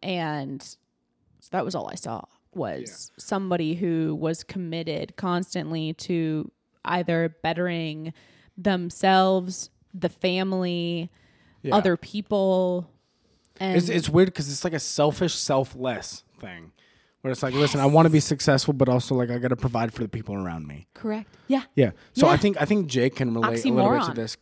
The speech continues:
Speaker 2: just 'cause, like, I've been around Jake when he's had conversations with his family. I've been to Jake's hometown, and Jake, like, you can add in on this. Like, <clears throat> my dad was like, "Listen,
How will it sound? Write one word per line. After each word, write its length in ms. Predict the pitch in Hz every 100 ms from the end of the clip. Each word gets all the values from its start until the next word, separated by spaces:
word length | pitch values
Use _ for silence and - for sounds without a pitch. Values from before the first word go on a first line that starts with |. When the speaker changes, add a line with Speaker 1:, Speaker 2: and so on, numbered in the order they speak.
| 147
Speaker 2:
just 220 | 156 147
'cause, 180 | 170 135
like, 160 | 123 - -
I've 320 | - 135 131 139
been 160 | 147
around 340 | 160 147 147 135
Jake 280 | 127 135 151 - _ _ _ _
when 380 | 120 117 127 123
he's 220 | 120 123
had 220 | 131 120 -
conversations 560 | 127 120 - 117 113
with 160 | 110 98
his 100 | -
family. 320 | 143 151 147
I've 160 | 127 127
been 160 | 120
to 60 | 113
Jake's 320 | 117 117 -
hometown, 580 | 117 107 110 107 123 131 - - -
and 100 | 123
Jake, 220 | 127 127
like, 160 | 127 120
you 100 | 120
can 120 | 117
add 180 | 117 113
in 160 | 113 110
on 140 | 110
this. 200 | 110 -
Like, 140 | 117 - -
<clears throat> 720 | 214 175 - - - - _
my 220 | 131 143 180
dad 440 | 151 107 110 110
was 200 | 127 123
like, 240 | 123 113 135
"Listen, 380 | 143 - 107